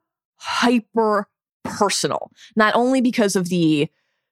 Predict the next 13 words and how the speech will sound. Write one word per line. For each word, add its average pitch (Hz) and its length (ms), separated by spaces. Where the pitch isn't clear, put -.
history 185 1000
and 175 240
the, 156 420
the, 156 220
the, 143 180
the 151 160
pain 240 460
and 165 100
the 156 60
loss 208 420
that 175 100
is 160 140
informing 156 960